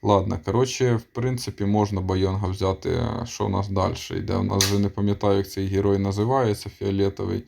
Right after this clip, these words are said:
Давним-давно вже не, ніхто не грає, коли вийшов Рігард в першому костюмі. Коротше,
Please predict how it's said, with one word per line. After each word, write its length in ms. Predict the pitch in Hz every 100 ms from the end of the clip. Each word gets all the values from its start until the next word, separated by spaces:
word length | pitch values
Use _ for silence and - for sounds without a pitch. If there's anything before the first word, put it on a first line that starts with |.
| - - _ _
Давним-давно 640 | 107 101 101 101 101 101 98
вже 140 | 98
не, 200 | 98 98
ніхто 340 | 98 98 104
не 100 | 104
грає, 420 | 104 117 127 113 101
коли 260 | 101 98
вийшов 380 | 98 98 - 95
Рігард 420 | 95 101 104 - 98
в 60 | 92 -
першому 480 | 95 - 95 92
костюмі. 640 | - 95 - 98 95 95 - _ _ _ _ _ -
Коротше, 760 | 95 113 120 - 104 101 98